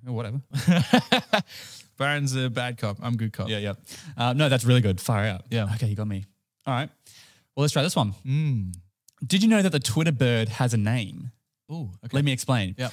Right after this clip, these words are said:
Speaker 1: So Twitter was launched in two thousand six by Jack Dorsey,
Speaker 2: Yep.
Speaker 1: who lives in Missouri at the time, and he'd gotten into British television as he preferred their sense of humor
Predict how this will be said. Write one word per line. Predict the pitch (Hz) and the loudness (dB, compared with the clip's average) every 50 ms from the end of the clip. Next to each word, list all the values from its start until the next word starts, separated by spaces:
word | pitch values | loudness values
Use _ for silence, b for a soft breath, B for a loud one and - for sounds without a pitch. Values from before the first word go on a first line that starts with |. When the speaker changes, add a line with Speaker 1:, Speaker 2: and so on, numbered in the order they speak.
| B B - | B B 0
Speaker 1:
So | - 165 | 0 0
Twitter | 127 - 196 202 214 | 0 0 0 0 2
was | 226 214 165 | 2 0 0
launched | 165 160 160 156 151 - 147 | 0 0 0 0 0 0 0
in | 139 | 0
two | 127 - 143 | 0 2 0
thousand | 131 143 135 147 143 | 0 0 0 -2 -2
six | 123 - 139 120 110 - - | 0 -2 -2 -4 -4 -4 -4
by | 127 120 | -2 -2
Jack | 110 98 - 120 117 123 - 104 | -2 -2 -2 -2 -2 -4 -4 -2
Dorsey, | 123 120 131 143 - - 101 98 95 | -2 0 0 -2 -2 -4 -4 -4 -2
Speaker 2:
Yep. | 113 165 B B B B B - | -4 -4 B B B B B 0
Speaker 1:
who | 139 135 | 2 4
lives | 131 135 139 143 131 - | 4 4 2 2 0 0
in | 131 120 | 2 2
Missouri | 120 120 - - 139 139 127 117 107 | 2 2 2 2 2 2 2 0 0
at | 95 92 | -2 -4
the | 104 | -4
time, | - - 196 185 131 104 101 101 98 B B B 143 | -2 -2 0 0 0 0 -2 -4 -6 B B B -4
and | - 143 | 0 0
he'd | 147 139 123 | 0 2 2
gotten | 151 156 170 180 | 0 0 2 2
into | 175 156 143 | 2 2 0
British | 127 107 113 139 147 151 | 0 2 0 0 0 -2
television | - - 143 127 131 135 120 120 110 117 113 | -2 -4 -2 -2 0 2 2 0 0 0 -2
as | 90 113 113 | -4 -2 -4
he | 123 | -2
preferred | 107 131 113 - 127 123 120 | -2 -4 -2 -2 -2 -2 -2
their | 117 113 110 | -2 -2 -2
sense | 110 - 120 107 - | -2 -2 -4 -4 -4
of | 110 | -4
humor | - - 107 104 101 98 95 | -4 -2 -2 -2 -2 -2 -4